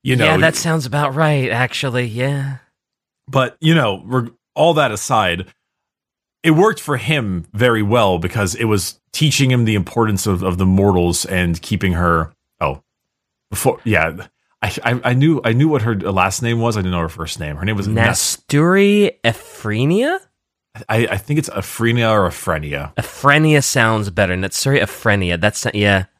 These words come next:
Speaker 2: Let's go with Ephronia. I like the way that rolls off the tongue.
Speaker 1: But she, much like the Alpha Legion, she was one of the people who really got into utilizing spies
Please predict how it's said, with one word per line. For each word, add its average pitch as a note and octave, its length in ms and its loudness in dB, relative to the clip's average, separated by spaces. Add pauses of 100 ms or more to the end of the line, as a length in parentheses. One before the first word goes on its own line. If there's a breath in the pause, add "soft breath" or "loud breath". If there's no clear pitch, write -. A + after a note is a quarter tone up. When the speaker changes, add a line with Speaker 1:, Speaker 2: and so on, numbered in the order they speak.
Speaker 2:
Let's - 140 -10
go D3+ 100 2
with B2 100 2
Ephronia. E2 440 -2
I F#2+ 80 -2
like G#2+ 160 0
the G2+ 60 -4
way F#2 100 2
that F2 140 -2
rolls E2 220 -4
off D#2 140 -6
the D2+ 80 -14
tongue. D2+ 280 -10 (560)
Speaker 1:
But D3+ 300 2 (260)
she, A3 360 0
much F#3 220 2
like A#3+ 100 2
the D3 140 -2
Alpha F2 320 -2
Legion, D3 580 0
she - 300 0
was E3+ 200 2
one C3 200 0
of B2 40 2
the A2 80 -2
people G#2 500 0
who G#2 280 -2
really B2+ 500 2
got G#2 360 2
into G2+ 340 -2
utilizing F2 1000 -2
spies D2 680 -4